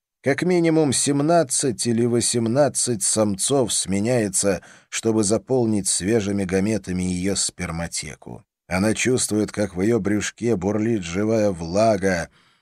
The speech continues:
Это будущее население ее города. Миллионы мужских клеток позволят ей нести яйца каждый день в течение пятнадцати лет. Вокруг нее сестры-самки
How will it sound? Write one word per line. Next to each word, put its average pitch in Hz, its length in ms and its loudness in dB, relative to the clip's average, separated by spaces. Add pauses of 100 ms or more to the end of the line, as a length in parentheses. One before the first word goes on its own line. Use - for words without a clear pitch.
(160)
Это 98 600 -4 (240)
будущее 101 880 -2
население 90 920 -4 (220)
ее 80 420 -8
города. 73 600 -12 (380)
Миллионы 123 540 4
мужских 110 500 0
клеток 120 500 0
позволят 113 560 2
ей 127 220 0
нести 120 400 0
яйца 123 520 2
каждый 113 600 2
день 143 520 0 (220)
в - 120 -16
течение 135 640 2
пятнадцати 117 1160 -2
лет. 107 600 -2 (320)
Вокруг 151 480 2
нее 151 260 0
сестры-самки 120 1160 -2